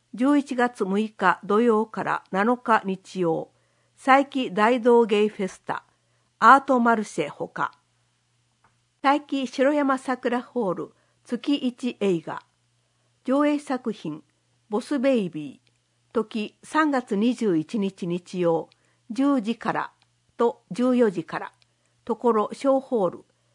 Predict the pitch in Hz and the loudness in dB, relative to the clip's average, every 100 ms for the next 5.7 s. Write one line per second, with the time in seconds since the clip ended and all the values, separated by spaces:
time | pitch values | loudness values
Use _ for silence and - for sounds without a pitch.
0 | _ - - 269 269 - 170 - 190 294 | _ -10 0 0 0 -4 -4 -4 0 2
1 | 294 208 180 175 - 170 160 143 - _ | 2 -2 -4 -10 -8 -6 -4 -6 -14 _
2 | _ _ - 202 214 - 269 269 - 220 | _ _ -8 -6 -6 -2 0 0 -2 -2
3 | 226 220 - 165 151 _ _ _ _ - | -2 -2 -2 -6 -6 _ _ _ _ -2
4 | 277 285 285 262 - 233 208 202 180 143 | 0 0 0 -2 2 2 2 -2 -4 -6
5 | - 196 190 - 180 147 | -6 -4 -4 -4 -6 -6